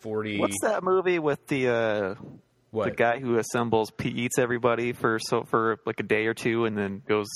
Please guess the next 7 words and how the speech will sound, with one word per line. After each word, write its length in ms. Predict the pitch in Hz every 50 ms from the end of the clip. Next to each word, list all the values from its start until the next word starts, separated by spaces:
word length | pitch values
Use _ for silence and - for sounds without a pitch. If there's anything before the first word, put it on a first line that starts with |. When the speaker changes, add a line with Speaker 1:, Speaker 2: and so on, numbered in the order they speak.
| - _ -
Speaker 2:
hibernates 500 | - 120 107 104 113 107 107 110 107 -
for 160 | - 120 113
a 40 | 113
while? 400 | 113 113 110 110 110 110 - - _ _ _ _ _ _ _ _ _ _ _ _ _ _ _ _ _ _ _ _ _ -
Jeepers 340 | - 175 180 - 196 160 -
Creepers. 400 | - 170 151 131 - 90 - - -
<laughs> 40 | -